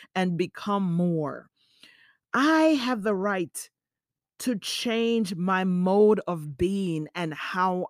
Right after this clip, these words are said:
I live. I am not stuck in a rut. I have the right to act wisely.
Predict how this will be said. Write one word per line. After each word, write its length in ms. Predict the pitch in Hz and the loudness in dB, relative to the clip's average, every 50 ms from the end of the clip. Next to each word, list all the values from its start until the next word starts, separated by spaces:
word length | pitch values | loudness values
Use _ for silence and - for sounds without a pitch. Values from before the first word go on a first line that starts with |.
| _ - | _ -8
I 200 | 160 170 175 170 165 | -6 -4 -4 -4 -2
live. 560 | 165 160 160 156 170 170 147 131 131 135 - _ _ _ - | -2 -2 0 0 0 0 0 0 -2 -6 -16 _ _ _ 0
I 180 | 208 220 226 233 | 2 2 2 2
am 220 | 233 226 220 208 | 2 0 0 -2
not 240 | 202 196 190 - - | -2 -2 -4 -4 -4
stuck 600 | - - - - - - 208 185 - - - - _ - | -6 -6 -6 -6 -4 -4 -4 -4 -4 -6 -18 -20 _ -8
in 140 | 180 175 165 | -6 -4 -2
a 120 | 160 156 | -2 -2
rut. 500 | 156 156 160 156 110 - _ - - - - _ _ _ _ _ _ _ _ _ _ _ _ _ _ _ _ _ _ _ _ _ _ _ _ _ _ _ _ _ _ - | 0 0 0 -2 -2 -4 _ -16 -16 -16 -16 _ _ _ _ _ _ _ _ _ _ _ _ _ _ _ _ _ _ _ _ _ _ _ _ _ _ _ _ _ _ 0
I 140 | 208 247 | 2 2
have 160 | 233 233 190 170 | 2 2 2 0
the 100 | 202 180 | 0 2
right 300 | 175 190 190 190 196 - | 2 4 2 2 0 -2
to 220 | - - 190 - _ - | -6 -8 -10 -8 _ -2
act 280 | 185 180 180 _ - | -2 -2 -2 _ -8
wisely. 800 | 165 151 147 165 170 175 175 160 - - 160 147 131 92 - - | -10 -6 -4 -2 -2 0 -2 -2 -2 -4 -4 -4 -4 -6 -8 -12